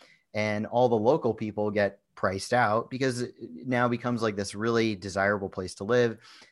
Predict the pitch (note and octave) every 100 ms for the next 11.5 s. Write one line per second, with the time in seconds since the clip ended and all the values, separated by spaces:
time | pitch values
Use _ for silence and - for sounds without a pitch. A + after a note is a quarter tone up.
0 | - G#2+ G2+ G#2+ G2+ B2 B2 A#2 - A2
1 | A2 G#2+ G2 G2 F2+ A#2+ B2+ B2 G#2+ F#2
2 | F#2 F#2+ - - _ _ _ _ _ _
3 | A#2 A2 G2 A2 A2 G#2 A2 G#2 G#2 G#2
4 | G#2 G2+ - A2+ A2 G#2+ G#2+ - _ _
5 | _ _ B2 A2+ F#2+ F#2 F#2 G#2+ G2 F2
6 | A1 - - _ _ A2+ G#2+ B2 B2 G2+
7 | A2+ - G#2+ - G#2+ G#2 G2 G2+ B2 C3
8 | G#2 G#2 G#2+ A#2+ - G#2 G2+ G2+ F#2 G2
9 | G#2 G#2+ _ - - - - _ A#2+ A#2+
10 | A#2 A#2 A2 - A2+ G#2+ G#2+ - G#2 G2+
11 | G2+ - G2 A2 G#2+